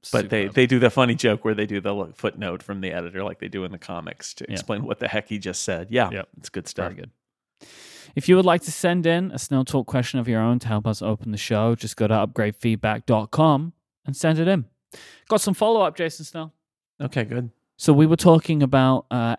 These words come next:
Speaker 2: A I model training on the Mac Pro and wondering if it's actually something that's necessary. Um, after there was conversation about this, especially during the talk show. We heard from both Magnus and Marcelo, who are both data scientists.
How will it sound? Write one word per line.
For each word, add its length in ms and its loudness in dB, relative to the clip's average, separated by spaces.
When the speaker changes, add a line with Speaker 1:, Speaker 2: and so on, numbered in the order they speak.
Speaker 2:
A 160 6
I 240 6
model 380 2
training 600 0
on 120 -4
the 60 0
Mac 300 -6
Pro 420 0
and 140 -2
wondering 640 0
if 200 -2
it's 160 -6
actually 380 -4
something 440 -2
that's 200 -4
necessary. 800 -4
Um, 500 -16
after 360 -10
there 140 -8
was 140 -12
conversation 600 -6
about 300 -4
this, 200 -8
especially 580 -8
during 260 -4
the 60 -8
talk 240 -4
show. 260 -2
We 120 6
heard 400 4
from 440 2
both 340 2
Magnus 680 -4
and 160 0
Marcelo, 800 0
who 160 4
are 60 4
both 320 2
data 300 -2
scientists. 760 -2